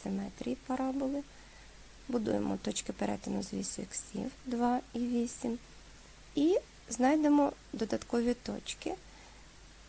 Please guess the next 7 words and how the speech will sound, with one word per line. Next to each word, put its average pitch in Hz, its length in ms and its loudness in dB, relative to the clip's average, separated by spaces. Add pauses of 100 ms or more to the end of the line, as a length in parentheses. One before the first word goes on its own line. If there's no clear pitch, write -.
(160)
Е, 202 220 -2 (200)
в 220 40 -6
діапазоні 277 800 6 (500)
від 220 120 0 (280)
двох 254 340 0
до 214 60 0
восьми 208 460 2